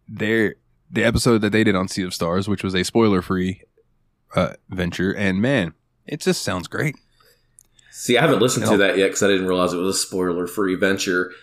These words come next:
Speaker 1: Mm-hmm.
Speaker 2: and I want to play that game. I have it. One of my good buddies sent it to me on Switch,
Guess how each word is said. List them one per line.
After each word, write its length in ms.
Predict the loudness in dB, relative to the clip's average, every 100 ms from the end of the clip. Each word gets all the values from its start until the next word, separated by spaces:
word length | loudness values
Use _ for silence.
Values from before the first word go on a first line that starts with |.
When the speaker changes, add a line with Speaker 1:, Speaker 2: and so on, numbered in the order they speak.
| _ -10
Speaker 1:
Mm-hmm. 140 | 0
Speaker 2:
and 100 | 2
I 100 | 4
want 340 | 2 2 0 0
to 120 | -6
play 280 | 0 4 4
that 180 | 2 0
game. 220 | -2 0
I 60 |
have 260 | 0 2 4
it. 300 | 2 2 -6 _
One 180 | 0 2
of 20 |
my 180 | 4 4
good 200 | 4 2
buddies 480 | 2 0 0 -2 -14 _
sent 340 | -6 0 0 -2
it 20 |
to 120 | -4
me 120 | -4
on 140 | -4 -6
Switch, 760 | 0 4 4 4 -2 -6 -6